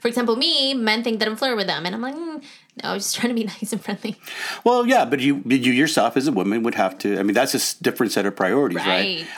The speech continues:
Speaker 2: Uh, if I, like, mentioning to you that I smiled at a dude, you know, does that mean I'm gay? You know, I mean, what, what do I want from that exchange? So,
Speaker 1: Yeah.
Speaker 2: so other than the recognition that you're standing literally two feet from me,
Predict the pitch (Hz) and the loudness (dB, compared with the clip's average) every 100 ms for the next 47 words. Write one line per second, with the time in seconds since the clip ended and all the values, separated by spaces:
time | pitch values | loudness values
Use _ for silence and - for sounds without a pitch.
0 | - - 98 196 - 101 107 104 107 95 | -10 0 2 2 -2 -2 -2 0 -2 -2
1 | - 113 107 107 107 101 95 - 98 95 | -6 -2 0 0 0 0 -2 -4 -2 0
2 | 92 92 - 95 90 92 92 104 117 92 | -2 -4 -2 -2 -2 -4 -2 0 0 -2
3 | - _ _ _ - 104 92 92 90 107 | -8 _ _ _ -4 -2 0 -2 -4 -2
4 | 95 95 92 90 87 110 160 - _ _ | -2 0 -2 -2 -2 -4 -6 -10 _ _
5 | - 98 92 92 104 117 113 131 117 101 | -6 -2 0 2 2 2 4 4 2 2
6 | 107 110 107 95 90 87 - 117 104 90 | 2 2 0 0 -2 -4 -2 0 0 -2
7 | 92 101 92 90 - - - - - 101 | -4 -2 0 -2 -6 -20 -20 -8 0 2
8 | 95 98 104 101 95 95 95 98 95 - | 2 0 0 2 0 0 0 0 -2 -2
9 | 98 92 - 92 95 95 92 - 98 92 | -2 -2 -2 -2 -2 -4 -4 0 0 2
10 | 90 95 95 92 90 87 - 101 95 113 | 0 0 0 -2 -2 -6 -6 -6 -4 -4
11 | - 98 87 87 87 | -2 -4 -2 -4 -6